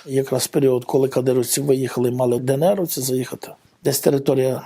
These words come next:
тридцяти п'яти кілометрів, вона була пуста, блокпости були пусті, ми швидко проїхали.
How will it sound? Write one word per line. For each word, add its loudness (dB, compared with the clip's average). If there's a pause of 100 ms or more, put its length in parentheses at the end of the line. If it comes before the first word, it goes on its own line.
(440)
тридцяти -2
п'яти -2
кілометрів, 0
вона 0
була 2
пуста, -2
блокпости -2
були 0
пусті, -2
ми -2
швидко 0
проїхали. 0